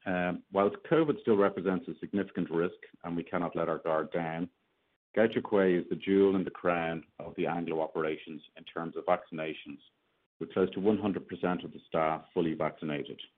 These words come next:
It also has very stringent protocols and measures to minimise the risks. Being so isolated in the Northwest Territories has actually its adva-, its advantages. Uh, Mountain Province has also, uh, hit a number of other milestones in the period,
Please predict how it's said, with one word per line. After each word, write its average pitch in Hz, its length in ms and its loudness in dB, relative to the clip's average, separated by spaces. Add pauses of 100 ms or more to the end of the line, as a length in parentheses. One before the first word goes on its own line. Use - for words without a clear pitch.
(760)
It 101 80 -2
also 107 300 4
has 92 100 4
very 98 320 4
stringent 98 420 0
protocols 82 560 0
and 82 80 -6
measures 80 380 -4
to 80 80 -6
minimise 80 460 -4
the 80 40 -2
risks. 76 240 -2 (640)
Being 95 220 2
so 82 160 2
isolated 82 760 -2 (200)
in 82 100 -10
the 80 60 -8
Northwest 80 340 -6
Territories 80 440 -6
has 82 200 -2
actually 78 260 -8
its 76 140 -8
adva-, 80 400 -8
its 82 200 -10
advantages. 80 520 -8 (1300)
Uh, 87 260 -2 (100)
Mountain 123 340 0
Province - 400 0
has 101 160 4
also, 104 420 4 (320)
uh, 87 400 0
hit 104 240 2
a 90 80 -4
number 92 240 2
of 87 100 4
other 90 120 4
milestones 82 600 -2 (180)
in 80 80 -10
the 85 80 -8
period, 82 480 0